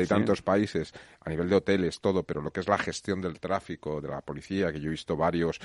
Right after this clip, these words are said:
Speaker 1: coches de estos que parecen blindados o muy oscuritos, que ya ves, van rodeados de policías, lo están haciendo bastante coordinado y bastante bien dentro de las dificultades y los problemas que producen. Es decir, que yo creo que, que hay que hacer un,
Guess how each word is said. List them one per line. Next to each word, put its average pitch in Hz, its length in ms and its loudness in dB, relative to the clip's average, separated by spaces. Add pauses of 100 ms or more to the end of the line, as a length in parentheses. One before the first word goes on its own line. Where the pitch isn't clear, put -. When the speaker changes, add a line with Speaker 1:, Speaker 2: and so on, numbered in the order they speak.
(260)
Speaker 1:
coches 90 380 2
de 85 80 0
estos - 320 -2
que 78 80 -6
parecen 82 340 -2
blindados 82 460 2
o 85 40 -2
muy 87 180 2
oscuritos, 87 520 0
que 80 80 -6
ya 80 100 -2
ves, 80 140 -2 (240)
van 82 180 -2
rodeados 85 280 0
de 82 80 -6
policías, 87 420 -2 (300)
lo 87 80 4
están 92 200 0
haciendo 101 280 0
bastante 92 420 -2
coordinado 85 520 0
y - 20 2
bastante 87 340 -4
bien 95 180 -2
dentro 101 380 2
de 101 80 0
las 69 500 -4
dificultades 78 840 -6
y 107 60 0
los 87 180 -4
problemas 73 320 -6
que - 100 -6
producen. 73 360 -8
Es - 240 -20
decir, - 140 -4
que 87 120 -4
yo 92 120 4
creo 101 240 2
que, 92 280 0
que 85 100 -4
hay 85 140 0
que 90 240 2
hacer 90 260 2
un, 90 300 -2